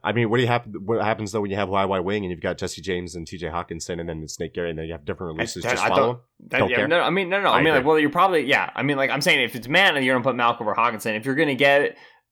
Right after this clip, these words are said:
Speaker 2: right, tight end wing on, on one side, then, yeah, you're gonna probably be in a situation where you have to play zone.
Speaker 1: Yeah.
Speaker 2: I'm just saying, I, like, if they,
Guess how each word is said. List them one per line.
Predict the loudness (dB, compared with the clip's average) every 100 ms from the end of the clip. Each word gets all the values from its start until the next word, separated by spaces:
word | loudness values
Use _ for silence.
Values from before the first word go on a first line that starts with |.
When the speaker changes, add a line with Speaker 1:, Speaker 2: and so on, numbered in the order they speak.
| -2
Speaker 2:
right, | 2 2 2
tight | 2 4
end | 4 2
wing | 2 2 0
on, | 0 2 2
on | 2
one | 0 0
side, | 0 0 0
then, | -4
yeah, | 0 0
you're | 2 0
gonna | 0
probably | 0 -2
be | -2
in | -4
a |
situation | -6 -8 -6 -6
where | -2
you | -2
have | -2
to | -4
play | -4 -4
zone. | -4 -2 -2 -4 -6 -6
Speaker 1:
Yeah. | -6 -4
Speaker 2:
I'm | -6 -4
just | -4
saying, | 0 0 0
I, | 0 -2
like, | -2
if | 0 2
they, | 4 4